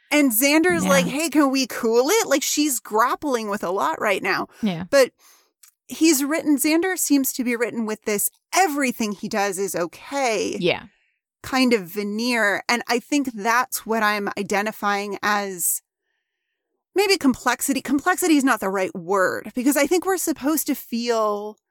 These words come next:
Speaker 1: great about everything Xander does because he's Xander. And I think
Speaker 2: Yes.
Speaker 1: that's the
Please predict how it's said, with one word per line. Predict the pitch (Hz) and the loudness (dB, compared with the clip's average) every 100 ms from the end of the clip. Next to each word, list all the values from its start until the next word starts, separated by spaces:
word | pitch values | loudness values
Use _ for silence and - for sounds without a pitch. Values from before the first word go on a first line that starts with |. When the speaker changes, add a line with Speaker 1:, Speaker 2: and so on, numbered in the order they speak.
| _ _ _ _ _ _ _ _ 196 | _ _ _ _ _ _ _ _ -10
Speaker 1:
great | 214 220 240 240 - - - - | -4 2 2 2 -6 -8 -4 0
about | 233 233 - - | 2 2 0 0
everything | 233 226 226 - 226 208 | 0 0 -6 -4 -2 -2
Xander | 214 196 190 170 | -2 -2 -4 -2
does | 190 202 - | -2 -2 -4
because | 185 - 214 202 | -10 -8 -4 -4
he's | - 202 165 165 | -4 -6 -6 -4
Xander. | 175 196 320 359 - | -4 -4 -4 -4 -2
And | 233 | 0
I | 226 - | 0 0
think | 262 - | -2 -2
Speaker 2:
Yes. | 180 | -2
Speaker 1:
that's | 226 240 - - - | 2 2 0 -6 -8
the | 220 202 190 180 | -8 -6 -4 -6